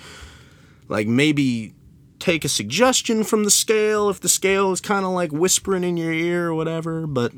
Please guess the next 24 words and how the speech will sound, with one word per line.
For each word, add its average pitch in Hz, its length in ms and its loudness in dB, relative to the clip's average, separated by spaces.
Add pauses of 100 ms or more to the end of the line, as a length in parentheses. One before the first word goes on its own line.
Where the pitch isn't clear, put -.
(1400)
on 202 100 8
a 190 40 6
side 208 320 6
note, 156 320 8 (560)
Pink, 170 260 0 (320)
like, 135 380 2 (140)
I 156 100 6
wonder 180 360 4
about 143 280 4
Pink's 131 280 0
second 127 320 0
baby 107 380 0 (460)
because 156 240 4
I 151 80 2
think 185 220 4
it's - 140 2
Justin 123 440 2
Bieber. 101 440 -2
Because 151 200 4
have 196 120 2
you 202 80 4
seen 202 520 4
Justin 170 340 2
Bie-, 151 100 4